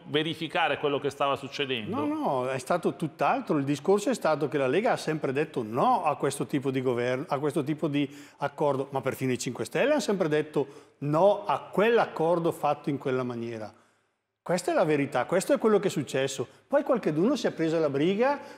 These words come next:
Speaker 2: di portare avanti un discorso, di fa-, prendersi degli impegni senza essere passato attraverso il Parlamento. Evidentemente questo serviva a mantenere la posizione,
Speaker 1: Ecco,
Speaker 2: la sedia
Speaker 1: però,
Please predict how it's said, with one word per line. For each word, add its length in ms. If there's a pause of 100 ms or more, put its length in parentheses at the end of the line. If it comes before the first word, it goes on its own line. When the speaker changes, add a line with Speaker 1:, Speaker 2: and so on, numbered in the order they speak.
Speaker 2:
di 140
portare 320
avanti 320
un 80
discorso, 720 (200)
di 100
fa-, 320
prendersi 440
degli 200
impegni 800
senza 520
essere 360
passato 560
attraverso 460
il 80
Parlamento. 760 (280)
Evidentemente 760
questo 280
serviva 880
a 140
mantenere 720
la 120
posizione, 720
Speaker 1:
Ecco, 80
Speaker 2:
la 80
sedia 320
Speaker 1:
però, 340